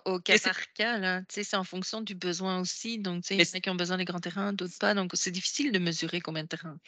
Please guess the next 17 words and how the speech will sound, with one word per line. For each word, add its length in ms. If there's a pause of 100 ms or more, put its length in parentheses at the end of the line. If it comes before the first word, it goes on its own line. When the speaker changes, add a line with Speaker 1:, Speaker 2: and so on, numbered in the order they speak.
(160)
Speaker 2:
Oui, 200
c'est 160
ça, 160
mais 260
c'est, 260
c'est 160
très... 560
Euh, 760
c'est, 320
c'est 240
très, 640
euh, 100
c'est, 200
c'est 140
très 160
limité, 560
là, 140